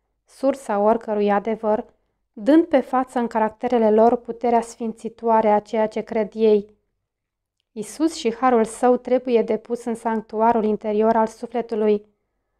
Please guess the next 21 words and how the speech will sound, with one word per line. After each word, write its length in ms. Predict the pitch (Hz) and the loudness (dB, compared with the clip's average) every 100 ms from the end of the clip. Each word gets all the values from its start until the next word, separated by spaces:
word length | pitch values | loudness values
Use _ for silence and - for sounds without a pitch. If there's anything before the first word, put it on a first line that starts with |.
| _ _ _ _ _ | _ _ _ _ _
Atunci 420 | 233 240 339 359 | -6 0 0 2
el 160 | 311 311 | 2 2
se 160 | - | 4
va 160 | 269 254 | 4 4
descoperi 600 | 254 254 - 247 247 247 | 4 -2 -4 -6 -2 0
în 120 | 277 | 0
cuvinte, 680 | 269 247 226 202 190 220 - _ _ _ | -2 -4 -4 -4 -2 -4 -6 _ _ _
în 240 | - 269 277 | -4 2 4
rugăciune, 800 | 269 262 262 - 208 202 208 _ _ | 4 2 -4 -4 0 0 0 _ _
în 180 | - 247 | -8 -8
predică, 680 | 240 226 208 208 - 233 233 _ _ | -4 -2 -2 -4 -8 -8 -8 _ _
în 160 | 277 | -6
prezentarea 680 | 269 247 226 226 220 277 254 | 2 2 4 0 0 0 2
adevărului 580 | 214 208 208 226 233 220 | 2 0 -2 0 2 2
sacru. 680 | 220 - 214 214 208 208 - _ _ _ _ _ _ _ _ _ | 0 -2 -4 -2 -6 -8 -10 _ _ _ _ _ _ _ _ _
Taina 400 | 220 220 240 302 | -2 0 4 2
crucii 520 | 294 247 208 - 226 | 0 0 0 -2 -2
explică 580 | 220 - - 220 233 240 | -2 -2 -14 -10 -2 -2
toate 340 | 226 226 220 | -2 -4 -2
celelalte 600 | 233 233 214 214 214 226 | -4 -2 2 2 0 -2
taine. 560 | 226 254 254 233 220 208 | -8 0 2 2 2 -2